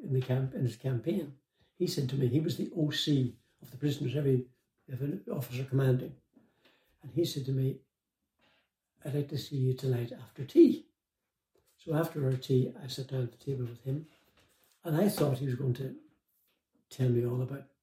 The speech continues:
the structure of the prison and, you know, the, the unit, 'cause they have a unit, to use that term, even though we were not like Bobby Sands or anything, we were, we were in their uniform and we were doing the work. And he said to me,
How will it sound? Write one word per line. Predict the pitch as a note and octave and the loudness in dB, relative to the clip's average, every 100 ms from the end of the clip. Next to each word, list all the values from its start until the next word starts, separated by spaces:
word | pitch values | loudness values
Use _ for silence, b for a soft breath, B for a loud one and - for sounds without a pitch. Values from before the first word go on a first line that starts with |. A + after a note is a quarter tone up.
| _ - | _ -20
the | |
structure | - - C3 - | -12 -6 -6 -8
of | C3+ - | -20 -18
the | |
prison | - C3+ C3 C3 C3 | -12 -2 -2 -2 -6
and, | A#2+ - _ _ - _ _ _ _ _ - | -8 -16 _ _ -20 _ _ _ _ _ -6
you | C3 | -2
know, | A#2 | -2
the, | B2 A#2+ - _ _ C#3+ C3 | -4 -8 -14 _ _ -18 -4
the | C3+ | 2
unit, | C#3 C#3+ C3+ - | 6 6 6 2
'cause | B2+ C#3+ | -4 -2
they | |
have | B2+ | 0
a | C#3+ | 6
unit, | D#3 D3+ B2+ - _ _ _ _ _ _ | 8 8 4 -4 _ _ _ _ _ _
to | C3+ | 0
use | C3 B2 | 2 2
that | B2+ | -2
term, | - D3 B2+ D3+ | -2 2 6 6
even | D3 D3 | 8 6
though | C#3 | 6
we | C#3+ C3+ | 4 6
were | C3 B2 - b b b b D3 | 6 4 2 b b b b 2
not | C#3 D3 - - _ _ _ _ _ - | 4 4 -2 -16 _ _ _ _ _ -6
like | C#3+ C3 | -2 0
Bobby | C3 B2+ B2 | 0 2 2
Sands | C3+ C3+ D3 B2+ | 4 4 6 6
or | |
anything, | C3 B2+ B2 | 6 6 6
we | B2 | 4
were, | A#2+ B2 | 4 0
we | - C#3 | 2 4
were | |
in | C3+ B2 | 6 6
their | A#2+ | 6
uniform | C#3+ D3 - C3+ | 4 4 0 -2
and | C3 | 0
we | A#2+ | 2
were | A#2+ | 4
doing | B2+ A#2+ | 4 4
the | C3 | 4
work. | G3+ G#3+ - _ _ b b b b b b b - | 4 4 2 _ _ b b b b b b b -4
And | C3+ | -2
he | |
said | C3 D#3 | -2 -4
to | D3 | -2
me, | D3 - | -2 -4